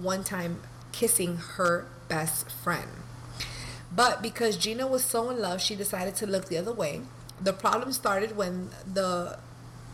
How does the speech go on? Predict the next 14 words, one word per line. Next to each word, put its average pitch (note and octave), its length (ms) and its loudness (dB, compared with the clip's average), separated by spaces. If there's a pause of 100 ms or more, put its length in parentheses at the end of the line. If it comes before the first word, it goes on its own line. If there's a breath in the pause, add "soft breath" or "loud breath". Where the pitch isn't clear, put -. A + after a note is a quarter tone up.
(140)
they G3+ 200 2
were G#3+ 180 6
going G3+ 300 0
on G#3 80 0
a F#3+ 40 -2
girls' G3+ 340 2
trip F#3+ 200 0
to - 100 -2
Las E3+ 220 -2
Vegas, G#3 400 2
and F3 140 -2
he G#3 120 0
accused A#3 440 -2
her E3+ 200 2